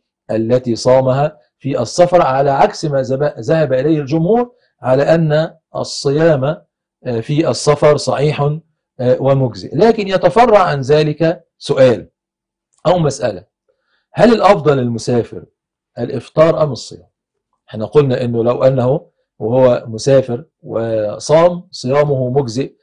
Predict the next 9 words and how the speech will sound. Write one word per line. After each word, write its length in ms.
بإذن 360
الله 200
رب 220
العالمين. 320
لكن 320
هل 160
الأفضل 500
أن 160
يصوم 520